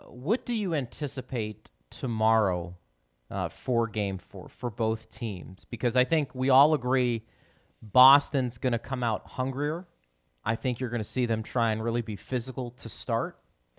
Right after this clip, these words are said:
And I think the Lightning are aware of that. The question is, how will they handle it? And, you know, for Boston, even if they play the way they want to,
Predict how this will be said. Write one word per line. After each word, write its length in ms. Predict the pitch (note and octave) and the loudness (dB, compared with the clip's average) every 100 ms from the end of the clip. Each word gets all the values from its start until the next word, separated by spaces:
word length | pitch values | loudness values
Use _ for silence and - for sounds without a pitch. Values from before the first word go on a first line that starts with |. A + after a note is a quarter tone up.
| _ _ _ _ _ _ - | _ _ _ _ _ _ -6
And 100 | C3 | 0
I 60 | C3 | 2
think 240 | C#3 C#3+ | 2 -2
the 80 | C#3 | 0
Lightning 500 | A#2+ C3 B2+ B2 A#2+ - | 2 2 0 -6 -6 -2
are 140 | B2+ | 2
aware 300 | C#3 B2+ G#2+ | 4 4 2
of 100 | G2+ | 0
that. 280 | G2+ F#2+ C#3 - | 0 -2 -2 -12
The 80 | A2 | -10
question 380 | - A#2+ - A#2 | 0 0 0 -4
is, 600 | A2 G#2+ G#2+ - - - _ | -4 -6 -12 -16 -18 -20 _
how 320 | - - B2 | -6 4 6
will 140 | B2+ A#2+ | 6 0
they 140 | A2+ | -2
handle 460 | G2 C#3 G#3+ E3+ F2+ | -4 -6 -4 -2 -4
it? 120 | F2 - _ _ _ _ _ _ _ _ _ _ _ - | -6 -12 _ _ _ _ _ _ _ _ _ _ _ 0
And, 580 | C3 C3 B2+ B2 A#2+ - - _ _ | 4 4 4 2 -2 -6 -20 _ _
you 80 | C3+ | -4
know, 100 | B2 | -2
for 200 | A#2 B2+ | -2 -6
Boston, 580 | A2+ B2+ D#3 D3 B2 A#2 - | 0 4 4 4 -4 -4 -4
even 260 | D3+ D3 | -4 -2
if 140 | C3 - | -2 -2
they 140 | B2+ | -4
play 440 | B2 - C3+ C3 | -4 -4 0 2
the 100 | B2+ | 0
way 200 | A2 A#2 | -2 -2
they 160 | A2 A2 | 0 -2
want 340 | G2+ G#2+ C3+ - - | -4 -6 -6 -8 -10
to, 280 | F2 D#2+ | -10 -10